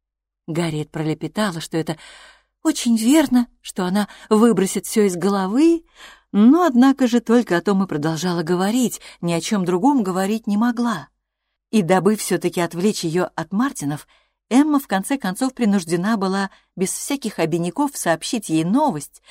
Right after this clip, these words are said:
которую предполагалось преподнести со всевозможной деликатностью. И сама уже не знала, радоваться ей или сердиться, стыдиться или,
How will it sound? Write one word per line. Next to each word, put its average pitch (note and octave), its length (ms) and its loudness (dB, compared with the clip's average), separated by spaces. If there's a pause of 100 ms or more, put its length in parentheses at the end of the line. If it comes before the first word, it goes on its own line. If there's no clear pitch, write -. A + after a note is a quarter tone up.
(240)
которую C#4+ 440 0
предполагалось A3 800 -2
преподнести F#3+ 760 -4 (200)
со - 160 -2
всевозможной G#3 680 0
деликатностью. G#3+ 960 -6 (520)
И - 40 -14
сама E3+ 320 -4
уже C#4 160 0
не C#4 100 4
знала, A3 460 -4 (400)
радоваться F#3 600 0
ей F3 260 0
или D3 100 -4
сердиться, E3+ 840 -6
стыдиться F#3+ 680 -2
или, E3+ 460 2